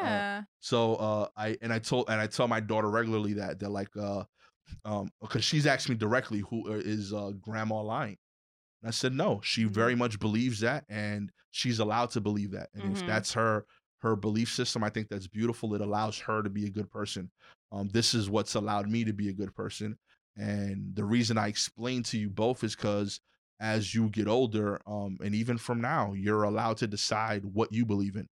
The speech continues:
Speaker 2: Yeah.
Speaker 1: Um, so I'm not, I'm never gonna tell you, you need to not believe in God, but I'm also not gonna make you believe in God, and I'm not gonna allow anyone else to make you think that.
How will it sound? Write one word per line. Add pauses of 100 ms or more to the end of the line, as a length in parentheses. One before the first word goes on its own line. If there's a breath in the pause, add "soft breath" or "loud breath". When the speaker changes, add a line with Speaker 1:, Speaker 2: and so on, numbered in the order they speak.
(120)
Speaker 2:
Yeah.
Speaker 1:
Um,
so
I'm
not,
I'm
never
gonna
tell
you,
you
need
to
not
believe
in
God, (360 soft breath)
but
I'm
also
not
gonna
make
you
believe
in
God,
and
I'm
not
gonna
allow
anyone
else
to
make
you
think
that.